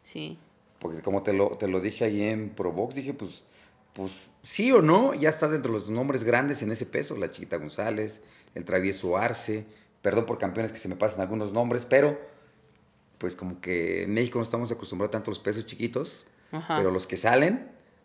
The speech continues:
Speaker 2: pues, ya es la Chiquita, cabrón, era
Speaker 1: Sí.
Speaker 2: peleadorazo.
Speaker 1: Sí, peleadorazo. Ricardo López también.
Speaker 2: <clears throat> El finito, peso paja.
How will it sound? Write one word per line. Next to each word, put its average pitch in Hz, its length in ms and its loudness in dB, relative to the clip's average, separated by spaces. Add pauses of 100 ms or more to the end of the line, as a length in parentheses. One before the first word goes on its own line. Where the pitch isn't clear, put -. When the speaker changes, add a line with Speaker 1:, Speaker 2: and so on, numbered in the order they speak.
(200)
Speaker 2:
pues, 85 120 -4
ya 98 60 6
es 107 100 4
la 120 100 2
Chiquita, - 480 -6
cabrón, 73 280 -14
era 92 440 -8 (500)
Speaker 1:
Sí. - 100 -14
Speaker 2:
peleadorazo. 82 640 -4 (360)
Speaker 1:
Sí, 147 420 -4
peleadorazo. 147 720 -4 (420)
Ricardo 156 400 2
López 143 460 -2
también. 143 320 -8 (360)
Speaker 2:
<clears throat> 123 300 2
El 104 140 -2
finito, 165 600 6
peso 127 260 0
paja. 156 520 6